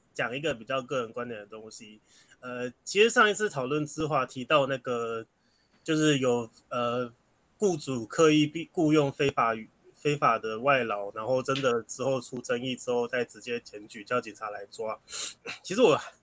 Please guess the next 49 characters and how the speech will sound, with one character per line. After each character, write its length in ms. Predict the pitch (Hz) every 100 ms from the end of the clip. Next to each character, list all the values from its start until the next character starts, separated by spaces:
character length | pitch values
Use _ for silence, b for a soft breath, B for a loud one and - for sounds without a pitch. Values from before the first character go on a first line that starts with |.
| _ _ B B B B
其 100 | 165
实 80 | 208
我 240 | 160 127 -
上 240 | - 175
次 120 | 151 -
讨 180 | 123
论 300 | 117 135 127
就 120 | - 127
是 220 | 127 120
最 240 | - 139
在 220 | 123 123
意 100 | 117
的 100 | 107 104
反 140 | 101
而 120 | 101
是 120 | 113
这 140 | 117 107
个 100 | 104
点。 200 | - - _ _ _ _ _ _
呃， 640 | - 147 139 135 135 135 165 _
我 140 | - 208
想 200 | 233 175
警 160 | 147
察 200 | 123 131
当 280 | 127 160 165
久 300 | 147 131 110
了 180 | 110 110
都 160 | 127 135
会 380 | 151 131 117 120
有 200 | 117 113
一 60 | 120
个， 240 | 123 107 _ _ _ - B B B -
就 120 | 208
是 80 | 220
都 200 | 202 190
会 120 | 202
有 60 | 135
一 40 |
个 100 | 147
底 200 | - 107
线， 320 | - - 131 110
就 80 |
是 340 | 160 175 143 131
我 60 | -
们 100 | 117
会 120 | 151
希 240 | 143 - 135
望， 320 | 151 123 120 _ _ _ _ _ _ _ -
呃， 500 | 120 113 110 110